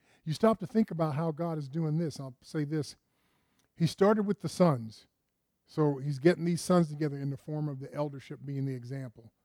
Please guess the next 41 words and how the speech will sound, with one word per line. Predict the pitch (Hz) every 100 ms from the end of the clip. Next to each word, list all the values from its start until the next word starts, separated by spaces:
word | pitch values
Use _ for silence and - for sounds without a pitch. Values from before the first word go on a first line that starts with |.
| _ 135
the |
parable | 120 143 131 123
of | 110
it. | 104 _ _ _ _ _ 135
Now | 151 202
he's | 196 160
going | 185 180
to | - 170
the | 147
wife, | 143 160 127 -
the | 139
woman, | 147 139 104 110
right? | 123 147 190 _ _ _ _ _ _ _
What | 143
do | 180
you | 185
think | 190 165
might | 170 151
be | 156
next? | 156 156 - - - _ _ _ _ _ _ _ _ _ _ _ _ _ _ _ _ _ _ _ _ _ _ _ _ _ _ _ _ _ _ 135 123 _ _ _ _ _ _ _ _ -
Well, | 160
that's | 143 170 -
all | 170 156
part | - 170 180
of |
it | 143
because | 135 135
it |
says | 120 151 135
the | 135
son | - 156
and | 151 139
the |
daughter | 127 147 151 139
and | 131
aspects | 139 - 147 127
of | 143
the | 131
soul, | - 151 135
doesn't | 131 139
it? | 156